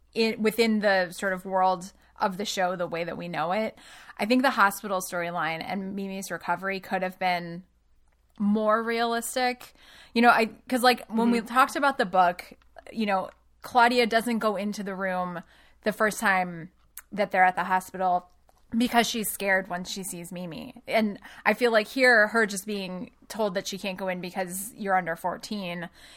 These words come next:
Speaker 1: it sort of undercuts
Speaker 2: Yeah.
Speaker 1: Claudia's learning throughout the book that we get there. And because it is such a compressed time period, it seems like it's a matter of days and Mimi's basically fine, which also sort of undercuts,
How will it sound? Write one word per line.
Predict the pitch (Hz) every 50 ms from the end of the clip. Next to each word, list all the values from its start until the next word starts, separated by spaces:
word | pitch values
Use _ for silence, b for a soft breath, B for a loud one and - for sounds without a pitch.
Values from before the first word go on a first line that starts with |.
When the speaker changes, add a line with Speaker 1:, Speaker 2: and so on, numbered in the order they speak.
| B B B
Speaker 1:
it | - 220 -
sort | - 233 233
of | 233 226 202 180 - - _ _ _ -
undercuts | 226 226 214 226 214 - - 220 202 185 190 - - - - - - _ _ _ _ _ _ -
Speaker 2:
Yeah. | 202 190 185 185 180 170 170
Speaker 1:
Claudia's | - - - 269 240 233 247 254 254 240 226 202 185
learning | 190 190 190 196 196 202 214 226 233 240 247 262 262 247
throughout | - 254 220 202 190 196 196 - -
the | 202
book | 180 - _ - 190 190 254 311 - - - 220
that | 214 220 196
we | 202 196 190
get | - 190 208 - -
there. | 254 254 254 254
And | - 233 220 208 202 190 B B B B B B B B B
because | - 247 202 - 254 254 214 226
it | 233 220
is | 233 220 -
such | 233 220 -
a | 226
compressed | 220 - 226 202 - 202 190 190 -
time | - 208 202 208
period, | 196 220 220 208 208 202
it | 202 -
seems | - - 233 226 226 208
like | 220 208 196 -
it's | 202 - -
a | 196
matter | 190 175 185 185 180 175
of | 175 175 170
days | 190 175 170 170 185 196 180
and | 180 170 170 170 - -
Mimi's | - 240 214 202 202 190 185 185 190 190 196
basically | 190 185 180 - - 185 185 175
fine, | 180 - 180 180 190 202 202
which | 208 202 - -
also | - 214 202 196 - 202
sort | 190 - 202 196 190
of | - -
undercuts, | - 208 214 208 208 - - 202 185 180 - - - -